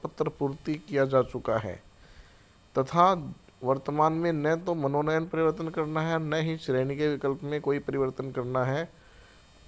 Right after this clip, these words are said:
उन्हें ऑनलाइन प्रपत्र भरना आवश्यक नहीं है। इंपॉर्टेंट चीज़ है साथियों ये, उनको कोई ज़रूरी नहीं है दोबारा भरना।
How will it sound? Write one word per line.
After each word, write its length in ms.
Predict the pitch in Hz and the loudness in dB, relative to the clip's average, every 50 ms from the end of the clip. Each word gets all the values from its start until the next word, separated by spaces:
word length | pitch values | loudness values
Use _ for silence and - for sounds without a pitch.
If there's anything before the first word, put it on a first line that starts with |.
| - - - | -16 -2 0
उन्हें 360 | 156 160 170 175 185 196 196 - 160 151 | 0 2 4 4 4 4 4 4 2 4
ऑनलाइन 600 | 151 156 156 156 156 151 151 156 170 175 185 185 | 4 4 4 4 6 6 6 6 6 2 0 -4
प्रपत्र 500 | - - 160 151 - 156 156 - 175 170 156 | -4 -4 -4 -2 -2 -4 -2 0 0 0 0
भरना 340 | 139 135 127 117 127 131 139 | 0 0 0 2 4 4 2
आवश्यक 600 | 135 127 120 113 113 113 110 - 135 135 - 147 | 4 6 4 4 4 4 2 0 -2 -2 -2 -2
नहीं 520 | 127 113 104 104 107 110 - 131 135 135 | -4 -4 -6 -6 -6 -6 -4 -2 -2 0
है। 180 | 127 120 110 - - - - - | 0 -2 -2 -4 -6 -10 -6 -6
इंपॉर्टेंट 640 | 143 151 175 208 175 185 196 190 - 190 196 185 - | -4 -4 0 2 4 4 4 2 2 0 0 0 -2
चीज़ 260 | - 165 165 160 151 | -2 -2 -2 4 4
है 60 | 151 139 | 4 6
साथियों 360 | 147 143 135 135 - 147 147 | 6 4 4 4 2 0 2
ये, 180 | 143 151 156 170 - - - - - - - - - - - - - - - - - - - - - - - - - - - - - - - - - - - | 2 2 0 -2 -6 -12 -20 -20 -20 -20 -20 -20 -20 -20 -20 -20 -20 -20 -20 -20 -20 -20 -20 -20 -20 -20 -20 -20 -20 -20 -20 -20 -20 -20 -20 -20 -20 -20 -8
उनको 360 | - 127 143 151 147 160 165 156 | -4 -4 -4 -2 0 0 0 2
कोई 220 | - 147 151 151 147 | 4 4 4 4 4
ज़रूरी 340 | 143 147 139 143 135 139 139 | 2 2 2 2 0 0 0
नहीं 220 | 135 127 127 127 | 0 0 0 0
है 100 | 135 139 | 0 0
दोबारा 320 | 135 139 131 135 139 147 139 | 0 2 4 6 6 6 6
भरना। 380 | 131 139 127 117 135 156 185 | 4 4 0 0 0 -2 -4